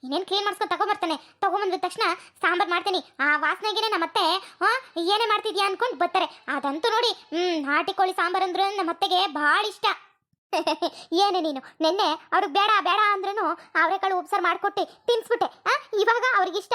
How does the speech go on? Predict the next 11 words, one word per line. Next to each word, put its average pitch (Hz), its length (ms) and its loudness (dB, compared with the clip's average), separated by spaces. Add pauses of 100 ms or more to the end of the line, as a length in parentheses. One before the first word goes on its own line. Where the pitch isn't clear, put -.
ಅಂತ 440 140 -4
ಹೇಳಿ 370 560 -2
ನಾಟಿ 466 300 0
ಕೋಳಿ 403 180 0
ಸಾಂಬಾರು 403 460 0
ಮಾಡ್ತಿದ್ದೀನಿ 403 500 -2
ಅಂತ 339 140 -2
ಹೇಳ್ತಿದ್ಯಲ್ಲ, 349 480 0 (300)
ಇದೇನ್ 349 300 0
ಸರಿ 381 200 0
ನೆನೆ? 403 420 -4